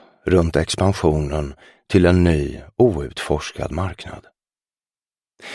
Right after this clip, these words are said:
Evan hade lärt sig att inte agera, utan leva sig in i sin täckmantel. Och han gör bäst i att kuva den del av honom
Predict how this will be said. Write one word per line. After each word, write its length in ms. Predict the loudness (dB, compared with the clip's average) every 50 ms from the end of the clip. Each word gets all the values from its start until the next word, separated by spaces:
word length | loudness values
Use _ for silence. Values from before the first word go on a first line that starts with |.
| -16 -16 -16 -4 2
Evan 500 | 6 6 6 8 8 6 6 6 6 4 2
hade 220 | 2 2 4 4
lärt 260 | 4 4 4 2 0 0
sig 120 | 2 2
att 100 | 2 4
inte 240 | 2 2 2 2 0 2
agera, 800 | 2 2 2 2 -2 -2 -2 -2 -4 -6 -8 -10 -12 -12 -14 -16 -18 _ _ _ _ _ _ _ 2
utan 380 | 2 2 2 2 0 0 0
leva 300 | 2 2 2 2 0 0
sig 340 | -2 -2 -4 -4 -4 -4 -4
in 300 | -6 -6 -8 -12 -14 -16 -18 -20 -20 _ _ _ _ _ _
i 80 | -4 -4
sin 200 | -2 -2 -4 -6
täckmantel. 680 | -6 -6 -8 -8 -10 -10 -12 -12 -12 -14 -18 -18 -18 -18 -20 _ _ _ _ _ _ _ _ _ _ _ _ _ _ _ _ _ -20 -20 -18 -18 -18
Och 240 | -10 -2 2 4 6
han 140 | 6 6 8
gör 140 | 8 6 6
bäst 360 | 6 6 4 4 2 0 2
i 120 | 2 2
att 400 | 2 0 -2 -6 _ -18 -18 -14 -4
kuva 500 | 2 4 6 6 6 4 2 2 2 2
den 240 | 2 2 2 2 2
del 260 | 0 0 -2 -2 -2
av 160 | -4 -6 -6
honom 320 | -6 -8 -8 -6 -8 -8